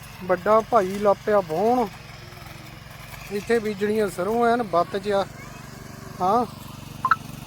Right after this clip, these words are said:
ਆ ਨਿਆਣੇ ਸਾਰੇ ਲੱਗੇ ਹੋ ਆ। ਜਸਲੀਨ ਉੱਧਰ ਚਲ ਗਈ ਆ। ਬਹੁਤ ਵਧੀਆ ਵਾਹ ਹੁੰਦਾ ਤੇ ਸਰੋਂ ਜੰਮਣੀ ਬਹੁਤ ਸੋਹਣੀ ਆ ਇੱਥੇ, ਵਧੀਆ ਬਣ ਗਿਆ ਥਾਂ। ਚੱਲ ਪੁੱਤ ਚੱਲੀਏ ਆਪਾਂ,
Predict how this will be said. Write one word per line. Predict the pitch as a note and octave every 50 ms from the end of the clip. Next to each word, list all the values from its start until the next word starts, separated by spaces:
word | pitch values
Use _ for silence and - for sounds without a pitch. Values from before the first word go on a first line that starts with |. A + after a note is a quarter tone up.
| - G#3
ਆ | G3+
ਨਿਆਣੇ | G#3 G#3+ G#3 G#3 G#3 A3 A#3 A#3+
ਸਾਰੇ | A3+ A3+ G3 G3 G#3+ B3 C4+
ਲੱਗੇ | C4+ B3+ A#3+ G#3+ G3+ A3
ਹੋ | A3+ A3+ A3+ A3+
ਆ। | G#3+ - - - - - - - - - - -
ਜਸਲੀਨ | G3 F3 F3 F#3+ G3 G#3+ A#3+ C4 B3+
ਉੱਧਰ | B3 A#3 A3+ A3 C#4 C#4+
ਚਲ | C4 C4+ B3 A#3+
ਗਈ | A#3 A#3+ A#3+ A#3 A#3
ਆ। | A3+ G3+ - - - - - - - - - - - - - - - - - - - - - - - - - - - - - - - - - - -
ਬਹੁਤ | F#3+ G3 A3+ C4 C#4
ਵਧੀਆ | C4 B3+ C4+ C#4+ C#4
ਵਾਹ | C4 G#3 G#3+ A3+ B3+
ਹੁੰਦਾ | C4+ C4+ C4+ C#4+ C#4+
ਤੇ | C#4+ C#4+ B3+
ਸਰੋਂ | - A#3 A3 B3 C4+ C4+
ਜੰਮਣੀ | A#3 G#3+ G#3+ A3+ A#3 B3+
ਬਹੁਤ | A#3+ G#3+ A3 B3+ C4+ G#3
ਸੋਹਣੀ | G#3+ G#3+ A#3+ B3+ C4
ਆ | A#3+
ਇੱਥੇ, | A3 - - - A3 G3 - - - - - - - - - - - - - - - - - - - - - - - - G3+ A3+ - - - - - F3
ਵਧੀਆ | F3+ F#3+ A3+ B3 C4 C4
ਬਣ | A#3+ A3+ G#3+
ਗਿਆ | G3+ G3 F#3+
ਥਾਂ। | F3 F#3 G#3 G#3+
ਚੱਲ | G#3+ - A#3 A#3+ C4
ਪੁੱਤ | C4+ D4 D4 D#4+
ਚੱਲੀਏ | E4 D4 D4 C4+ C#4 C4+
ਆਪਾਂ, | B3+ A#3+ - - G#3+